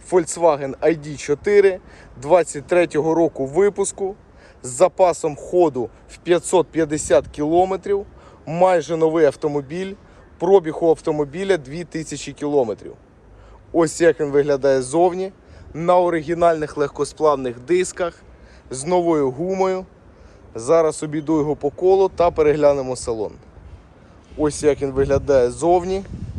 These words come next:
Дуже гарне та економне авто. Почнемо з заднього ряду сидінь. Ось як виглядають сидіння ззаду. Все в заводській плівці.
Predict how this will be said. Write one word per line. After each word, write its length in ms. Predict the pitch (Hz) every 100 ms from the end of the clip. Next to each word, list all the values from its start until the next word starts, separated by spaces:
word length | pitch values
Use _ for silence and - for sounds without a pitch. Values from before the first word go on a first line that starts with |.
| - - - - _ _ _ _ _ _ _ _ _ - _ -
Дуже 320 | 175 170 139
гарне 480 | 143 135 165 143 139
та 200 | 113 143
економне 520 | 135 156 151 139 120
авто. 460 | 117 117 - 170 185 - - - - - - - - - - - - _ _
Почнемо 480 | 147 - 165 165 143
з 60 |
заднього 440 | 127 160 143 139 147
ряду 260 | 147 127
сидінь. 580 | 117 139 131 156 180 196 - - - - - - - - - - - - - - -
Ось 280 | 151 143 -
як 180 | 139 131
виглядають 480 | 139 143 135 131
сидіння 500 | - 139 131 139 131
ззаду. 540 | 127 120 175 190 190 196 - - - - - - - - - - - -
Все 360 | - - 180
в 60 | 165
заводській 560 | 135 147 147 - 151 135
плівці. 720 | 170 165 190 185 - 196